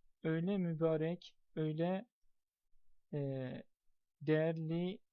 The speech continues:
bu kelime öyle mübarek bir definedir ki,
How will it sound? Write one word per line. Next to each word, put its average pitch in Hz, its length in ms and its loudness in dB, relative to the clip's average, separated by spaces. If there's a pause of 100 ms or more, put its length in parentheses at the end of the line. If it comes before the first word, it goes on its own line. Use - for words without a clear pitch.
(800)
bu 165 100 -6
kelime 147 340 -4
öyle 156 280 -4
mübarek 147 500 -2
bir 143 160 -6
definedir 143 580 -4
ki, 185 400 -4